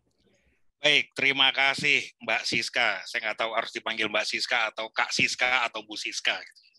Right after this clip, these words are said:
Oke, dari namanya udah ketahuan beliau asalnya mana. Dan biasanya mungkin dipanggilnya Kak Siska ya gitu. Terima kasih dan bismillahirrahmanirrahim. Assalamualaikum warahmatullahi wabarakatuh.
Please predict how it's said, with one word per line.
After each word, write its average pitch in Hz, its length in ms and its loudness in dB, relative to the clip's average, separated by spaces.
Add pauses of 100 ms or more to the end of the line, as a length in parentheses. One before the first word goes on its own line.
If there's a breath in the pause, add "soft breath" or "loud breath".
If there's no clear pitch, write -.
(720 loud breath)
Oke, 95 320 2
dari 113 160 4
namanya 113 360 2
udah 117 120 -2
ketahuan 113 560 -2
beliau 110 320 2
asalnya 110 400 -2
mana. 110 400 -2 (360)
Dan 95 320 -2 (160)
biasanya 110 400 0
mungkin 117 240 -6
dipanggilnya 101 560 -4
Kak 110 160 0
Siska 110 400 -2
ya 95 160 -2
gitu. - 240 -12 (480 loud breath)
Terima 127 240 4
kasih 156 400 2
dan 113 400 4
bismillahirrahmanirrahim. 156 960 2
Assalamualaikum 131 560 -2
warahmatullahi 120 640 -2
wabarakatuh. 117 640 -2